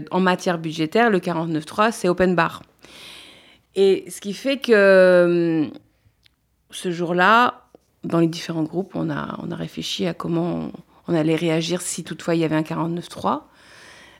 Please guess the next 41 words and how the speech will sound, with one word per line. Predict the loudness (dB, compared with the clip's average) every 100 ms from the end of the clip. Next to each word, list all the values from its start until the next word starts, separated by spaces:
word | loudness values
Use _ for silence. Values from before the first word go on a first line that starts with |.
| _
Et | -2
puis | -2 -4 -2
nous, | 0 2
bah, | 2
de |
notre | 2 0
côté, | -2 0
on | 0
a | 0
décidé | -2 -6 0 0
de | 2 -4
faire | -2 -2
la, | -2 -2
cette | -6 -2
Marseillaise | 0 0 2 4 4 4 0 -8
pour | -10 -8
essayer | -6 -2
de | 0
marquer, | 0 -4 -4 2 2
euh, | 2 -2 -14 _ _ _ _ _ _
voilà, | -4 0
le | 4 4
moment | 4 2 2 0
d'une | -2
certaine | -6 -2 -2
dignité, | 0 0 0 0 0
d'une | 0
certaine | -2 0 2
gravité, | 2 2 0 2 2 0 -12 -20 -20 -12
en | -4 0 2 2
allant | 2 2 0
chercher | -4 -4 -2 -2
ce | -2
symbole | -6 -4 0 0
de | 2
liberté, | 0 0 0 -2 -2 0 2 0 -2 -4
et | -8
un |
symbole | -6 0 2
républicain | 2 0 -2 0 2 6
démocratique, | 8 8 4 0 -2 -6 -8